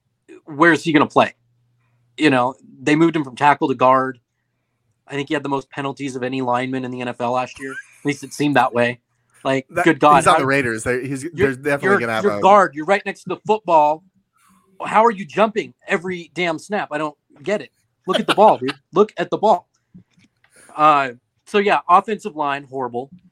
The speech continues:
Speaker 1: Uh, we need corners. Uh, we dropped the ball on that.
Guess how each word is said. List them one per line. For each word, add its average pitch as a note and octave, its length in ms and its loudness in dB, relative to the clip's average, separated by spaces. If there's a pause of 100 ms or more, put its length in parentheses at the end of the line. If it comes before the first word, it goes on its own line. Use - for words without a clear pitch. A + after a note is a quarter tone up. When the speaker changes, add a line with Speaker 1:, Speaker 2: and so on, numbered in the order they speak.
(140)
Speaker 1:
Uh, B2+ 440 2 (1080)
we D3+ 300 -2
need E3+ 200 2
corners. C#3+ 600 2 (760)
Uh, B2+ 180 -2
we B2+ 100 -2
dropped D3 240 4
the D#3 60 -14
ball C#3+ 240 6
on D3 120 -2
that. B2 280 -6